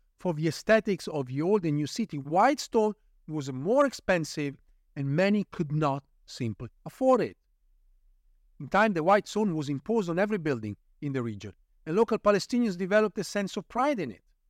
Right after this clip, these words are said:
Materials often come to represent and symbolize the history of a city or a region. However, more than just a choice, the white stone was a colonial burden that limited the possibilities of the local population,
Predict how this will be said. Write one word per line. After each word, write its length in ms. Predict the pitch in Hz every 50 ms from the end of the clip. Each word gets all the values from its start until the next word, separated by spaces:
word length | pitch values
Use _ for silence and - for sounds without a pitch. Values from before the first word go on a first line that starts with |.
| _ _ _ _ _ _ _ _ _ _ _
Materials 560 | 175 175 - - 269 294 302 240 190 165 143
often 420 | 175 185 180 170 - 180 170 165 151 - _ _ _ _ _ _ _ _ -
come 200 | - 226 262 262
to 140 | - - 202
represent 480 | 190 - - 190 175 160 202 202 180 -
and 140 | 175 160
symbolize 600 | - - - 269 285 247 247 220 208 202 196 165
the 140 | 156 170 - -
history 360 | 190 190 - - - 180 165
of 100 | 156 143
a 60 | 147
city 360 | - - - 180 151 - 170
or 200 | 156 147 139 139
a 60 | 127
region. 340 | 123 175 214 170 135 143 160 -
However, 460 | 185 196 208 233 240 220 233 226 214 - _ _ _ _ _ _ _ _ _ _
more 260 | 185 180 226 277 320
than 240 | 294 302 285 240 208
just 380 | 160 160 220 247 220 - - 180
a 60 | 156
choice, 560 | - - - - 240 262 233 180 143 131 135
the 120 | 147 160
white 260 | 156 170 196 214 202 -
stone 460 | - - 226 214 220 220 202 170 160
was 240 | 180 208 202 160 170
a 40 | -
colonial 720 | _ - - 180 175 170 170 190 214 226 214 185 165 135
burden 460 | 120 123 120 107 104 98 101 - - _ _ _ _ _ _ _ _ _ _ _ -
that 140 | 180 185 196
limited 560 | 185 190 233 320 339 339 247 - - 165 143
the 80 | 147 143
possibilities 840 | - 170 165 151 - - 170 156 165 175 175 175 - 180 160 143
of 120 | 170 151
the 80 | 151 160
local 280 | 160 170 147 - 160 -
population, 680 | - 156 - - 156 147 135 120 - - 127 113 101